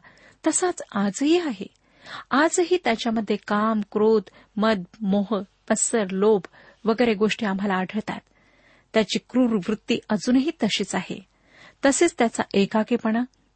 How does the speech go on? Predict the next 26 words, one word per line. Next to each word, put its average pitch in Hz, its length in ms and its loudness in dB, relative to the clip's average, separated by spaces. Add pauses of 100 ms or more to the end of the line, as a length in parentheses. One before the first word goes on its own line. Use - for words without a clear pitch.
(100)
त्याचे 196 260 -2
दुःख, 233 360 -2 (500)
त्याच्या 185 260 -2
समस्या 247 540 -2 (460)
व 294 40 4
त्याचा 311 380 0
आनंद 269 360 4
यात 220 420 0
काहीही 233 520 2
फरक 220 300 0
झालेला 202 340 -4
नाही. 190 280 -8 (840)
तुम्ही 302 180 6
पृथ्वीच्या 269 520 0 (120)
एका 214 320 0 (100)
टोकापासून 240 600 0
दुसऱ्या 202 420 -4
टोकापर्यंत 214 600 -2
प्रवास 202 360 -2
करून 214 180 -2
पहा. 220 260 -2 (640)
तुम्हाला 269 360 4
मानवाचा 208 640 0
रंग, 214 220 2 (520)
त्याची 208 240 0
त्वचा, 202 420 -2